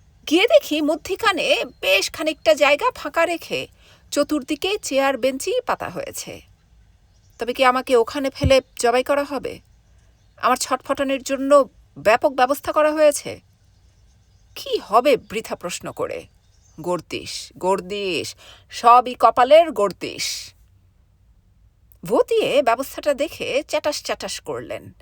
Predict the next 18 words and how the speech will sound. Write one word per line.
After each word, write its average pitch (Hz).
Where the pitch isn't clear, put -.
অদৃশ্য 226
সাবানে 240
হাত -
দুটো 202
কচলালেন। -
বুঝলুম 226
আমার 294
অনুমান 302
ভুল 226
নয়, -
জবাইটা 208
জব্বর 214
ধরনেরই 240
হবে। -
From 285
thorn 320
to 294
thorn, 165